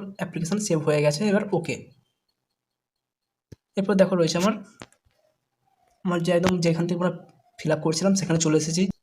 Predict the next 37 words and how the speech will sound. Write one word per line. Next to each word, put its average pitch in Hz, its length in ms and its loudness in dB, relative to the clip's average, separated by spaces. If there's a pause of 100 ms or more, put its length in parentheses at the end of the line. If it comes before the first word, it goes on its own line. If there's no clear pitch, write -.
(1200)
যেহেতু 165 280 4
আমাদেরকে 170 300 2
এখানে 170 180 0
প্রিন্ট 165 300 0
করতে 180 240 -2
হবে 185 100 2
তাই 185 140 0
দেখো 156 180 -2
রয়েছে 156 280 -4
অ্যাপ্লিকেশন 170 500 -6
প্রিন্ট, 202 260 -4
এই - 40 -8
অ্যাপ্লিকেশন 170 440 -2
প্রিন্টে 160 240 2
আমরা 170 400 0 (120)
ক্লিক 151 180 -2
করে 135 160 -4
দেবো। 123 180 -10 (400)
তারপর 160 260 0
এখানে 170 220 -2
অ্যাপ্লিকেশন 156 420 -4
আইডি 143 240 0
দেবো, 156 200 0 (200)
অ্যাপ্লিকেশন 170 480 2
আইডি 170 220 4
এবং 180 120 4
date 160 160 2
of 160 80 2
birth 160 160 2
দেওয়ার 156 220 6
পর 190 160 6 (180)
আবার 160 180 4
সাবমিট 151 340 6
অপশানে 160 240 2
ক্লিক 147 220 -2
করে 143 140 2
নিলাম। 151 420 -2